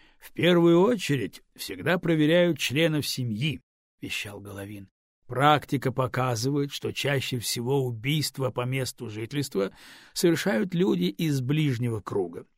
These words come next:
Так что они сейчас проверят этого Геннадия, а уж если у него твёрдое алиби, тогда начнут прорабатывать другие версии». Радислав не мог этого слышать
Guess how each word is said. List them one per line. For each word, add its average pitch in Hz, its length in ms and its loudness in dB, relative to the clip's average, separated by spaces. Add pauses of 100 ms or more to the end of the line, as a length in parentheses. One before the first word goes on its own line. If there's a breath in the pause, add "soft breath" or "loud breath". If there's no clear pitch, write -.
(120)
Так 247 200 -8
что 185 260 -2 (400)
они 254 280 0
сейчас 135 400 -2
проверят 139 600 2
этого 113 360 -2
Геннадия, 123 720 -2 (420)
а 127 120 2
уж 131 200 0
если 151 400 4
у 143 100 4
него 139 260 2
твёрдое 127 640 0
алиби, 233 460 0 (500 loud breath)
тогда 165 320 0
начнут 220 500 0
прорабатывать 185 1040 0
другие 113 600 -2
версии». 98 680 -8 (720)
Радислав 113 680 -4
не 120 120 -4
мог 113 280 -8
этого - 240 -18
слышать - 460 -16